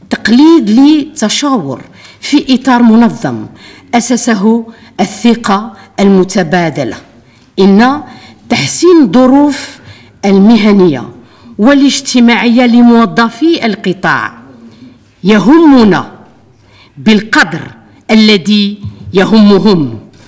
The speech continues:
لأننا نؤمن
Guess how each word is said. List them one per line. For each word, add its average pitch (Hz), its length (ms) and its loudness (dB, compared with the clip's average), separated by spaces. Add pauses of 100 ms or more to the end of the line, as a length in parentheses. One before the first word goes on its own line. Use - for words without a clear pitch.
(440)
لأننا 254 880 2 (720)
نؤمن 165 600 0